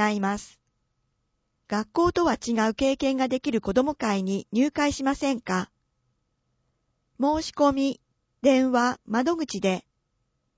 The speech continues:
問い合わせ、障害学習課。電話三零六八六九二。募集、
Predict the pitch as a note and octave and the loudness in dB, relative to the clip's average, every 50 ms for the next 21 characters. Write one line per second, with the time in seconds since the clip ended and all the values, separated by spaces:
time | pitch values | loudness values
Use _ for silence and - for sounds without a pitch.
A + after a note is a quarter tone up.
0 | _ _ _ _ _ _ _ _ _ _ _ _ - E4+ D#4 D#4 D4+ D4+ D4 C#4 | _ _ _ _ _ _ _ _ _ _ _ _ -2 -2 0 0 0 0 0 0
1 | C#4 C#4+ - - - C4 B3+ C4 - - _ _ _ - - E4+ E4+ E4 D#4+ D#4+ | -2 -4 -4 -4 -2 0 0 0 -2 -6 _ _ _ -6 -2 2 2 2 2 2
2 | E4 E4 D#4+ D#4 D4+ D4+ - - - - C#4+ C#4+ C4+ - - B3+ B3 B3 B3 - | 0 0 0 0 -2 -2 -4 -6 -6 -2 0 0 0 0 -2 -2 -2 -2 -2 -4
3 | _ _ _ _ _ _ _ _ _ _ _ _ _ _ _ _ _ _ _ _ | _ _ _ _ _ _ _ _ _ _ _ _ _ _ _ _ _ _ _ _
4 | - B3+ A#3+ B3 B3 A#3+ A#3+ A#3 A3+ A3+ A#3+ - - - D#4 D#4 E4 E4+ E4+ F4 | 0 2 4 4 4 4 4 2 2 0 -2 -4 -6 -4 -2 -2 -2 -2 0 0
5 | E4+ E4 D#4+ A#3+ G#3 G3+ - - F#3+ F#3+ G3 G#3 - _ _ _ - - A3 - | 0 0 2 2 0 0 0 0 0 0 0 -2 -4 _ _ _ -10 -8 -6 -2
6 | D#4 E4 F4 - - B3 - - - G#3+ G#3+ G#3+ G#3+ G#3 A3 G#3 G3 F3 - _ | -2 -2 -2 -2 -2 -4 -4 -4 -2 -2 0 0 0 -2 -2 -2 -2 -4 -8 _
7 | _ _ _ _ _ _ _ _ _ _ _ _ _ _ _ _ _ _ _ _ | _ _ _ _ _ _ _ _ _ _ _ _ _ _ _ _ _ _ _ _
8 | _ _ _ _ _ _ _ _ _ _ _ _ _ _ _ _ _ _ _ _ | _ _ _ _ _ _ _ _ _ _ _ _ _ _ _ _ _ _ _ _
9 | _ _ _ _ _ _ _ - A#3+ A#3 B3+ B3+ - - C#4+ C#4+ C#4+ C#4+ C#4 C4+ | _ _ _ _ _ _ _ -2 -2 -2 -2 -2 -4 -4 -2 0 0 0 0 0
10 | C#4 - | -2 -4